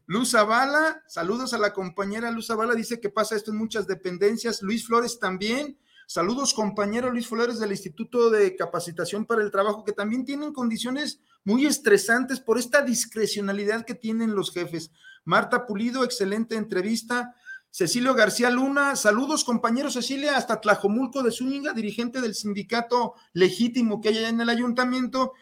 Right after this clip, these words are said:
y que ha mejorado las condiciones de miles de trabajadores. El compañero Germán Aguayo, también de Comude, nos manda saludos, que está ahí, pues, en friega de una unidad a otra, haciendo su labor, trabajando, pues, para que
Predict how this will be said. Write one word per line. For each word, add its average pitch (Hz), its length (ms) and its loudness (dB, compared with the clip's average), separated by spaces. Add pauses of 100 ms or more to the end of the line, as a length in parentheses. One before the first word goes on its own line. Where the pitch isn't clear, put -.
(160)
y 196 140 -4
que 220 80 4
ha 220 100 6
mejorado 226 440 6
las 220 160 2
condiciones 202 460 -2
de 190 80 4
miles 196 320 2
de 175 120 2
trabajadores. 160 800 0 (300)
El 170 120 0
compañero 190 580 4
Germán 214 380 4
Aguayo, 240 400 4
también 226 300 0
de 226 100 0
Comude, 240 400 2
nos 208 140 0
manda 233 260 2
saludos, 240 480 0
que 208 80 -2
está 233 560 2 (220)
ahí, 233 580 -2 (140)
pues, 160 180 -2
en 160 140 -2
friega 294 340 2
de 269 100 0
una 285 140 -2
unidad 254 340 4
a 254 120 6
otra, 254 260 4
haciendo 240 460 2
su 196 160 -2
labor, 202 360 4
trabajando, 202 640 2
pues, 208 200 2
para 190 260 2
que 165 320 -4